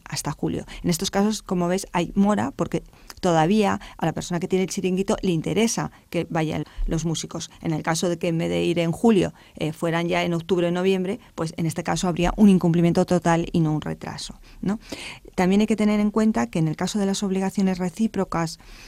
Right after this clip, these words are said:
para que uno de los deudores incurra en mora, no basta con que llegue el momento del cumplimiento y con el requerimiento del acreedor.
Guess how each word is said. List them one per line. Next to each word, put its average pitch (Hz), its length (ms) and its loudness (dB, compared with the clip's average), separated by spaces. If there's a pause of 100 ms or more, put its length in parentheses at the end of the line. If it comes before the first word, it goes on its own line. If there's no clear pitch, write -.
(320)
para 156 200 0
que 165 100 -4
uno 175 200 2
de 190 100 2
los 190 120 -2
deudores 190 480 0
incurra 170 460 -2
en 185 100 2
mora, 202 360 2
no 190 160 2
basta 202 340 -2
con 165 160 -2
que 156 120 -2
llegue 160 200 0
el 160 80 0
momento 151 340 -2
del 151 140 -4
cumplimiento 165 800 0 (280)
y 190 120 0
con 156 160 0
el 151 100 -2
requerimiento 156 680 -4
del 151 280 -2
acreedor. 143 480 -6